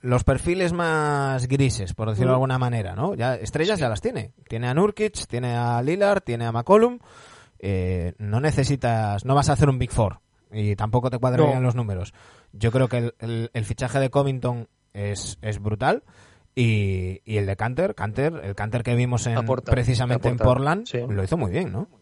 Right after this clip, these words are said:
Speaker 2: Un Car-, cuando Kanter es suplente que aporta, lo hace, lo hace muy bien. Eso sí, no, ya lo he dicho, eh, lo están haciendo muy bien, con cabeza.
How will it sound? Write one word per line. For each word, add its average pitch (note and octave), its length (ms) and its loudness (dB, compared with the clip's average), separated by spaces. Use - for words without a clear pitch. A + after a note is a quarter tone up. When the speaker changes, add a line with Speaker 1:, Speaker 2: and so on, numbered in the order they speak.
Speaker 2:
Un C3 160 -4
Car-, C3+ 220 4
cuando B2+ 280 6
Kanter D3+ 340 8
es D#3 120 6
suplente D#3+ 480 2
que B2+ 160 2
aporta, F3+ 420 2
lo E3 100 -4
hace, B2+ 500 4
lo C#3+ 80 2
hace D3 120 -2
muy C3+ 160 0
bien. G2 200 -4
Eso C#3 180 2
sí, B2+ 180 0
no, B2 500 4
ya E3+ 140 10
lo E3 260 4
he D#3+ 40 4
dicho, B2+ 420 -2
eh, C#3+ 160 0
lo C#3 60 0
están D#3 180 2
haciendo D#3+ 360 2
muy D3 140 0
bien, E3+ 180 0
con D#3 160 0
cabeza. D3+ 520 0